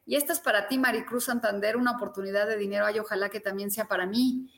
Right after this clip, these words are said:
Eh, todos los que estamos conectados, esta carta se está repitiendo mucho, así que viene una oportunidad muy, muy buena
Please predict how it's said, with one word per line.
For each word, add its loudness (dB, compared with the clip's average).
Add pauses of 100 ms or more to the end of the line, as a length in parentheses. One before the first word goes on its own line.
(580)
Eh, 2
todos 2
los 0
que -8
estamos -2
conectados, -2
esta -6
carta -2
se -6
está -4
repitiendo -2
mucho, -6
así -4
que 0
viene 2
una -2
oportunidad -2
muy, 0
muy 0
buena 0